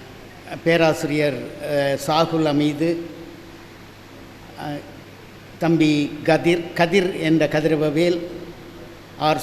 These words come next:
சுரேஷ், இந்த நிகழ்விற்கு கதாநாயகனாக விளங்கக்கூடிய மதிப்பிற்குரிய எம் எம் தீன் அவர்கள், எல்லாருக்கும் என்னுடைய அன்பு கலந்த,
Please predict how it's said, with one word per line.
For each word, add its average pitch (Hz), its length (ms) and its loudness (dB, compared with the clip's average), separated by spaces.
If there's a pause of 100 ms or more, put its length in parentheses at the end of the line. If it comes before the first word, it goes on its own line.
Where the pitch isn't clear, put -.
சுரேஷ், 160 460 4 (1800)
இந்த 170 260 4 (500)
நிகழ்விற்கு 165 760 2
கதாநாயகனாக 160 880 2
விளங்கக்கூடிய 147 800 0 (1000)
மதிப்பிற்குரிய 160 880 0 (440)
எம் 160 220 2
எம் 135 260 2 (280)
தீன் 175 280 6
அவர்கள், 143 460 -2 (600)
எல்லாருக்கும் 156 720 4 (360)
என்னுடைய 151 360 4
அன்பு 151 200 2
கலந்த, 165 560 2